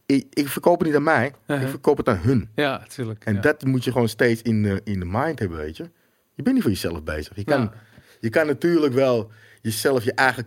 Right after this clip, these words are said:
Speaker 1: kant erin zetten. Maar uiteindelijk moet je gewoon verkopen, vriend.
Speaker 2: Wat is het laatste paar sneakers dat je zelf hebt gekocht voor jezelf?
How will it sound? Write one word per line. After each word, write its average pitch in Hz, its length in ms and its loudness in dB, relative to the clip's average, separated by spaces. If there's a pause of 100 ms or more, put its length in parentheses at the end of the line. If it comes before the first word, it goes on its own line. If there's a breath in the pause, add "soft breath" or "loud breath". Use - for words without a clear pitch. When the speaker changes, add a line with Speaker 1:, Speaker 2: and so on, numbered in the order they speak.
Speaker 1:
kant 190 280 2
erin 117 280 0
zetten. 107 400 -2 (200 soft breath)
Maar - 180 -6
uiteindelijk 226 840 0 (160)
moet - 160 -2
je 269 60 0
gewoon 180 200 -2
verkopen, - 460 -4
vriend. 92 300 -8 (120)
Speaker 2:
Wat 143 140 -4
is 170 60 -6
het 175 100 -4
laatste 165 280 -4
paar 127 160 -4
sneakers 123 320 -8
dat 110 100 -16
je - 60 -12
zelf 107 160 -4
hebt 107 140 -12
gekocht - 240 -20
voor - 140 -6
jezelf? 98 360 -8